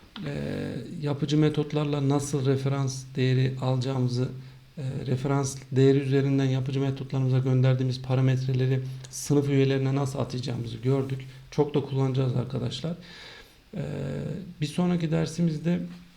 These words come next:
artık şeye geçelim. Erişim belirleyicilerine bakalım. Hep public, public diyoruz. Public, e, nedir? Başka erişim belirleyicileri var mıdır? Ders uzadı biliyorum ama, e, bir sonraki derste tekrar görüşmek üzere diyorum arkadaşlar.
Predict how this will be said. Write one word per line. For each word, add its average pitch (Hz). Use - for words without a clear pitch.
artık 143
şeye 160
geçelim. 127
Erişim 135
belirleyicilerine 143
bakalım. 131
Hep 143
public, 135
public 135
diyoruz. 120
Public, 131
e, 123
nedir? 127
Başka 127
erişim 127
belirleyicileri 123
var 127
mıdır? 127
Ders 147
uzadı 143
biliyorum 160
ama, 131
e, 139
bir 165
sonraki 143
derste 139
tekrar 139
görüşmek 135
üzere 127
diyorum 120
arkadaşlar. 123